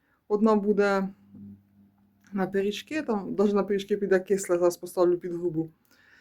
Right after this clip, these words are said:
Взяла Олежику на пробу теж персиковий йогурт. Стакан сметани. Це взяла на банановий кекс, хочу спробувати спекти.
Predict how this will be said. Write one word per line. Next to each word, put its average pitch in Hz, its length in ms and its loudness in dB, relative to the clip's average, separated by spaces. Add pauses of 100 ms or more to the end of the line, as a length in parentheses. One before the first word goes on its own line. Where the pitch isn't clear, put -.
(380)
Взяла 214 260 4
Олежику 190 600 0
на 185 100 0
пробу 175 320 -4
теж 170 360 -2 (320)
персиковий 185 640 -4
йогурт. 285 400 2 (1200)
Стакан 208 460 0
сметани. 202 640 0 (680)
Це 233 120 -2
взяла 214 300 4
на 202 360 2 (400)
банановий 190 720 2 (420)
кекс, 175 400 0
хочу 175 280 -8
спробувати 170 560 0
спекти. 170 520 -4